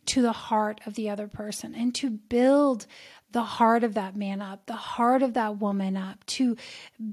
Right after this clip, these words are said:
build up, you know, what is beautiful about her inside and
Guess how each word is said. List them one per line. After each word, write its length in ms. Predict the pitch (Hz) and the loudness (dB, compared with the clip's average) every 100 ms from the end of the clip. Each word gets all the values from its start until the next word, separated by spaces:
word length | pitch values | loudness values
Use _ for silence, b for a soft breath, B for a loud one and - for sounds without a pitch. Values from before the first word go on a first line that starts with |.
| - - 240 | -6 4 4
build 360 | 208 262 311 320 - | 6 6 6 4 2
up, 300 | 254 240 - - | 4 4 -2 0
you 100 | 254 | 4
know, 140 | 233 | 4
what 300 | 220 208 262 | 2 4 4
is 180 | 320 320 | 4 0
beautiful 800 | 247 214 196 240 330 - 240 214 | -2 -2 2 2 2 2 2 2
about 360 | 208 190 214 226 | 2 2 0 0
her 220 | 214 202 | 0 -2
inside 580 | 254 262 269 269 254 247 | 0 2 2 0 0 2
and 180 | 240 220 | 0 -2